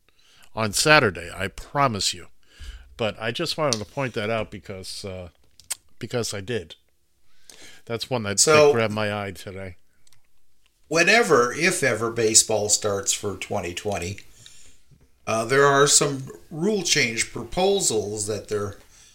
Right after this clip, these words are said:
Speaker 2: flopping around that might, 'cause there's a possibility that they might be playing double headers.
Speaker 1: Oh.
Speaker 2: So, so they're looking at possibly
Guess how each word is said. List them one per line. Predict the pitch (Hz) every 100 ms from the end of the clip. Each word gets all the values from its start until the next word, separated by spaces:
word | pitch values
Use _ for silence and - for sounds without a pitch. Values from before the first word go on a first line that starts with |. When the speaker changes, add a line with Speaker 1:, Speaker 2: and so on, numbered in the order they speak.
| _ - - -
Speaker 2:
flopping | 131 107 - 110
around | 107 107 107 104 107 113
that | 117 107
might, | 117 120 120 - -
'cause | - 127 117
there's | 120 123 113
a |
possibility | 104 - 143 135 110 117 147 135 113 113
that | 113 110 104 - - - - - - - -
they | 123
might | 120 123
be | 113 110
playing | - 135 123 113
double | 117 104 101
headers. | 113 151 - - - - - - - - -
Speaker 1:
Oh. | 120 117 113 104 90 - -
Speaker 2:
So, | - 143 139 123 - - - - - - - - - - _ _ _ _ _ - -
so | - 139 143
they're | 143 147 165
looking | 202 196 175
at | 170
possibly | 170 165 165 - 151 160 151